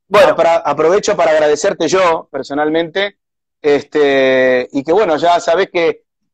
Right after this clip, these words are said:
Speaker 2: estamos para lo que necesites y para ayudar al softball en momentos difíciles y en momentos no difíciles. Siempre en lo que yo pueda ayudar y colaborar,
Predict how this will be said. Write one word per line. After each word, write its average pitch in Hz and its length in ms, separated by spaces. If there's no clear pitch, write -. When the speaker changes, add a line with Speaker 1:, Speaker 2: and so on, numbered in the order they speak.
Speaker 2:
estamos 175 340
para 151 240
lo 147 140
que 151 80
necesites 156 720
y 151 80
para 147 160
ayudar 156 260
al 151 120
softball 226 520
en 151 140
momentos 190 400
difíciles 262 580
y 202 60
en 180 80
momentos 175 320
no 165 100
difíciles. 120 540
Siempre 190 340
en 165 80
lo 151 80
que 147 80
yo 165 140
pueda 170 180
ayudar 156 280
y 156 60
colaborar, 143 600